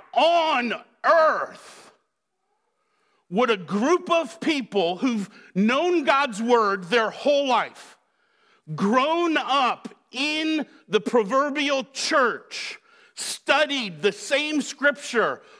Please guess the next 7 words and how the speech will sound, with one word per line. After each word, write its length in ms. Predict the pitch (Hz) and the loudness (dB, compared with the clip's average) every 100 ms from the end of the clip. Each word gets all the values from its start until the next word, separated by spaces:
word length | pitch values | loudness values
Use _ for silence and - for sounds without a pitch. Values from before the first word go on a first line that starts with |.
| - | -4
we 220 | 233 285 | -2 -2
spent 520 | - - 262 220 170 | -4 -2 -2 -2 -8
two 480 | - - 330 349 349 | -6 0 2 2 -2
years 520 | 302 302 311 277 214 | -4 -4 -4 -4 -2
on 480 | 214 190 139 113 92 _ _ _ _ _ | -2 0 -2 -6 -12 _ _ _ _ _
with 340 | 196 240 233 185 | -2 -2 -2 -2
David, 640 | 233 240 220 180 117 104 | -2 -2 -4 -4 -6 -10